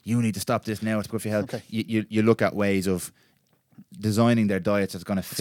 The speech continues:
Speaker 2: more
Speaker 1: physically and
Speaker 2: sustainable.
Speaker 1: biochemically and sustainable, yeah, and it's also gonna internally help them feel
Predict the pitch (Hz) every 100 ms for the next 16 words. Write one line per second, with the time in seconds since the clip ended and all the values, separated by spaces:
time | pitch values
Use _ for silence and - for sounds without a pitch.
0 | 131 160 165 95 92 113 113 - 151 127
1 | 98 78 - _ - 104 101 107 131 135
2 | 139 160 107 113 113 107 110 113 113 107
3 | 101 98 98 - 117 117 107 95 104 101
4 | 101 92 - - - 117 117 101